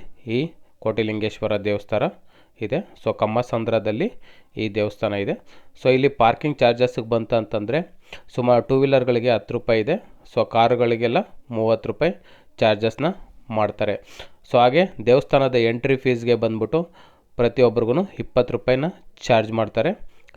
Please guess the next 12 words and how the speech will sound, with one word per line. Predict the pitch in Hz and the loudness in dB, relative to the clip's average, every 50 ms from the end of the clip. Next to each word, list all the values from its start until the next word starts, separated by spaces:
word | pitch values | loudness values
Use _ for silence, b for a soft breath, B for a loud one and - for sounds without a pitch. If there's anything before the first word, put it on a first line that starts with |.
| - | 0
So, | - | 2
ಹಾಗೆ | 123 117 113 131 175 202 | 2 2 2 2 0 -2
ಕ್ಯಾಮ್ರಾ | - - - - - - 127 120 127 139 139 147 147 | -2 -6 -16 -8 -2 2 2 4 4 2 2 2 2
ಏನಾದ್ರೂ | 139 139 135 131 135 135 123 123 127 127 139 151 156 165 - b b b b b 127 | 4 4 2 2 0 0 0 0 0 0 0 0 -4 -4 -8 b b b b b -4
ಯೂಸ್ | 123 127 131 123 120 | 0 0 0 0 0
ಮಾಡೋಂಗಿದ್ರೆ, | 127 123 123 120 120 120 117 113 113 104 123 151 202 247 - - - - - _ - | 2 4 4 4 4 2 0 -2 -4 0 2 0 0 0 -2 -12 -20 -20 -20 _ 0
so, | - 120 | 2 2
ಅದಕ್ಕೆ | 113 117 113 - 175 196 196 - - | 2 2 0 -2 -2 -2 -4 -4 -2
ನೂರು | 117 120 120 | 0 0 0
ರೂಪಾಯಿನ | 120 117 - 117 113 113 131 151 - - _ _ | 0 0 0 0 0 0 -2 -4 -6 -10 _ _
ಚಾರ್ಜಸ್ | - 117 113 110 113 120 113 - | 0 2 2 2 2 -2 -2 -2
ಮಾಡ್ತಾರೆ. | 117 107 104 - 110 101 101 - | -4 -6 -4 -4 -4 -4 -4 -6